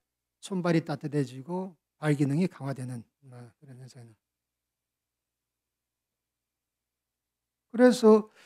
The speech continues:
어, 그, 요런 경우도 옛날 같으면 다 캐비지 해야 되는데, 노블 엑셀 트라이얼 보면은 롱텀하게는,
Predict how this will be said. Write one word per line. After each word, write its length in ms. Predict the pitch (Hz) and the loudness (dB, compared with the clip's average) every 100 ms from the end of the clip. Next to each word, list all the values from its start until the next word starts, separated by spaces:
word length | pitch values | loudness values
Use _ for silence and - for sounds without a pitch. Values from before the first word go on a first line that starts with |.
| _ _ _ _ _ - | _ _ _ _ _ -10
어, 420 | 208 180 196 - _ - | -4 -2 -2 -6 _ -10
그, 240 | 202 320 | -8 -6
요런 240 | 254 277 254 | -2 2 4
경우도 680 | 226 214 208 180 220 208 - | 4 4 4 4 0 -10 -6
옛날 200 | 185 226 | 2 2
같으면 260 | 226 240 196 | 4 2 0
다 200 | 180 208 | -2 -6
캐비지 360 | - 285 240 | -6 -2 4
해야 100 | 208 | 6
되는데, 440 | 170 147 151 143 135 | 6 4 0 -4 2
노블 360 | 170 220 226 | 6 6 6
엑셀 340 | 233 - - 220 | 2 -6 -2 -2
트라이얼 360 | - 226 196 | 0 2 2
보면은 380 | 151 190 165 156 | 2 0 0 -4
롱텀하게는, 840 | 135 165 185 220 180 147 147 185 | -4 -6 -6 -8 -8 -6 -6 -6